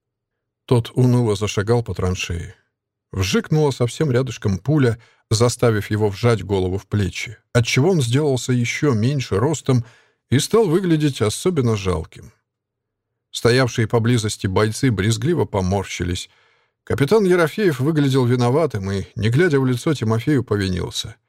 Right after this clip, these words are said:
«Ты уж не обижайся на меня, капитан. Ошибся я, кто бы мог подумать. Ведь как родного приняли, а он, вон какой шкурой оказался». «Да ты не переживай, ротный», —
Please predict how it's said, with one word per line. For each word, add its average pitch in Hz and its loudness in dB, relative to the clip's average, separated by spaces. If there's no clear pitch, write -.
«Ты 101 -4
уж 104 -6
не 101 0
обижайся 104 2
на 92 -4
меня, 92 -2
капитан. 95 -2
Ошибся - 2
я, 117 2
кто - 0
бы 175 2
мог 160 0
подумать. 123 -2
Ведь 113 0
как 202 2
родного 151 2
приняли, 98 -2
а 131 6
он, 170 2
вон 123 0
какой 147 2
шкурой 117 0
оказался». 107 -4
«Да 135 2
ты 240 2
не 220 2
переживай, 135 2
ротный», — 95 -6